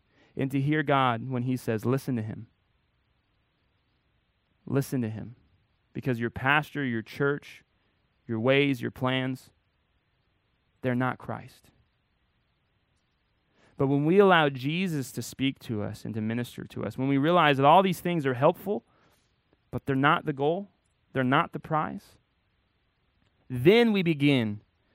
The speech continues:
to see Christ as he is, and we begin to understand that he's calling us into an intimacy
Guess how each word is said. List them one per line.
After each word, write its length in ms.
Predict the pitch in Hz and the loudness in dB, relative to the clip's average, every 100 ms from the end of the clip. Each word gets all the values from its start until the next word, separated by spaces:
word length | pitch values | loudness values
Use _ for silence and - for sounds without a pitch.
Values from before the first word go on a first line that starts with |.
| _ | _
to 160 | - 139 | -2 -2
see 440 | - - 185 185 | -2 -6 -2 -2
Christ 460 | 147 143 127 123 - | -2 0 0 0 -4
as 180 | 117 113 | -6 -4
he 200 | 117 113 | -2 0
is, 120 | 110 | 0
and 80 | 120 | 0
we 80 | 123 | 0
begin 500 | 123 117 147 135 120 - - | -2 0 0 2 -2 -8 -2
to 140 | 156 | 2
understand 580 | 143 135 - 143 147 135 | 2 0 0 0 0 2
that 140 | 131 | 2
he's 160 | 127 135 | 0 -6
calling 400 | - 143 147 143 | -2 0 0 0
us 140 | 135 | -2
into 200 | 131 127 | -2 -4
an 100 | 120 | -4
intimacy 760 | - 165 - 135 113 - 110 113 | -4 -4 -4 -4 -4 -6 -6 -8